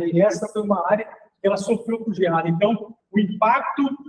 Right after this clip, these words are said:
de não ter recebido uma nutrição ali, uma, uma irrigação, né, através da irrigação localizada,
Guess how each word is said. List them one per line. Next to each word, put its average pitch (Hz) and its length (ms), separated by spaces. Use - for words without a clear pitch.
de 202 160
não 233 280
ter 262 200
recebido 226 680
uma 214 120
nutrição 190 640
ali, 170 200
uma, 156 340
uma 180 140
irrigação, 180 680
né, 151 200
através 170 300
da 180 120
irrigação 175 360
localizada, 175 720